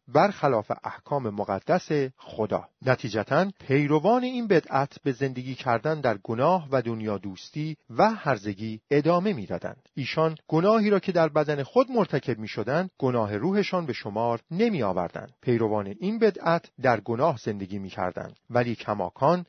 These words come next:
منکر این بودند که گناه می‌کنند. آیات ذیل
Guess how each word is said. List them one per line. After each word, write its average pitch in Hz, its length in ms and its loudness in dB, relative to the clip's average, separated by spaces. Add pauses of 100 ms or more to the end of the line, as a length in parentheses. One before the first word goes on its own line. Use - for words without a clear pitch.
منکر 131 360 -4
این 156 340 -4
بودند 175 420 0
که - 240 -8
گناه 120 480 0
می‌کنند. 113 520 -12 (140)
آیات 247 420 4
ذیل 202 360 -2